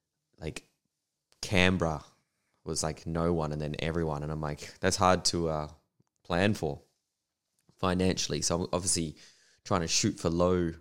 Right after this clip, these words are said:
on the old spending money spectrum. But, uh, I guess if I add in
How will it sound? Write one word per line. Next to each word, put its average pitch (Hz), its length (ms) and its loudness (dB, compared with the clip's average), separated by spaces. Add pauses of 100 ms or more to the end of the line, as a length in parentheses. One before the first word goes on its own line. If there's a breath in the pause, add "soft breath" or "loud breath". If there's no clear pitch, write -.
(140)
on 87 200 -2
the 85 160 0
old 85 380 -2 (420 soft breath)
spending 90 480 2
money 90 280 4
spectrum. - 800 -4 (300)
But, 80 200 -4
uh, 76 340 -6 (100)
I 85 60 -8
guess - 240 -4
if - 100 -10
I 73 160 -4
add 80 200 0
in 78 260 -2